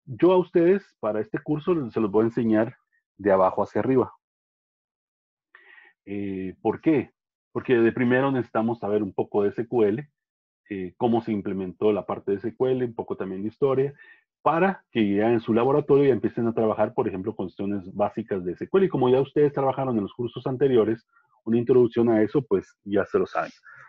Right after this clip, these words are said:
Luego, por, eh, cuestiones cronológicas, em, aparece también, bueno, eso es lo que miramos primero, que, pues, vamos a ver el, la próxima semana. Después del primer parcial,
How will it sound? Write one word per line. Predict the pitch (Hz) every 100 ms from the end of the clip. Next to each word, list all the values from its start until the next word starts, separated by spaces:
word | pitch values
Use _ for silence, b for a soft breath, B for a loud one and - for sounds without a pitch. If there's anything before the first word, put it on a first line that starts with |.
| B B B
Luego, | 139 170 208 240
por, | 147 131 113 113 -
eh, | 117 113 110 -
cuestiones | 117 110 - 151 147 -
cronológicas, | 127 113 104 127 - 202 - 110 _ _ _
em, | 113 110 107 104 104 98 98 95 92 90 87 _ _ _ b b b b b _ -
aparece | 117 123 113 131
también, | 127 110 107 123 -
bueno, | 117 117
eso | 123 127
es |
lo | 107
que |
miramos | 101 95 107
primero, | - 92 85 - _ _ _ _ b b _ _
que, | - 104
pues, | 104 69 - -
vamos | 104 101 110
a |
ver | 104
el, | 101 98 92
la | 85
próxima | 90 - 92
semana. | - 107 98 85 _ _ _
Después | - - 127
del | 131 131
primer | 110 117
parcial, | 135 127 156 160 170